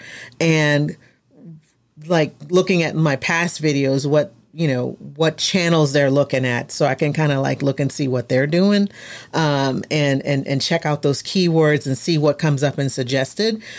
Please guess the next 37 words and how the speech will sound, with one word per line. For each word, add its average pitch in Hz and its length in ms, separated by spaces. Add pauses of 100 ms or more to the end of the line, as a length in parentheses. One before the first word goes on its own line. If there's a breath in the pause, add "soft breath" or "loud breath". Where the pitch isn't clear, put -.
(140 loud breath)
so 165 240
that 147 200
I 143 120
could 143 220
really, 185 540
really 165 360
maximize 139 960
the 143 200
S 139 240
E 135 140
O 131 120
on 127 180
my 123 240
videos. 123 500
So, 135 480 (540 soft breath)
um, 131 580 (1080 soft breath)
I 196 220
don't 214 160
know 185 200
if 170 120
I'm 147 240
being 147 300
too 185 680
over 208 600
anal-, 208 640 (200)
uh, 143 300
you 202 180
know, 165 200
too 240 280
over, 226 680 (360)
you 208 200
know, 160 100
too 262 160
much 240 220
analysis 190 720
happening, 247 480
but 196 180